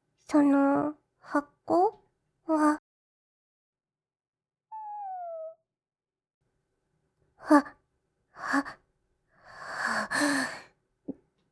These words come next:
ぐ、う、こ、これはもしや。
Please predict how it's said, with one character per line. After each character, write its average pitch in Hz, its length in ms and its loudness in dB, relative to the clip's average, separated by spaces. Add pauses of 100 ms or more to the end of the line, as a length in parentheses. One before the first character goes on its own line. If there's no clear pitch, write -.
(580)
ぐ、 175 340 -2
う、 - 500 0 (1200)
こ、 - 140 -8 (440)
こ - 220 0
れ 349 100 8
は 359 180 10
も 349 680 12
し - 200 4 (120)
や。 349 80 8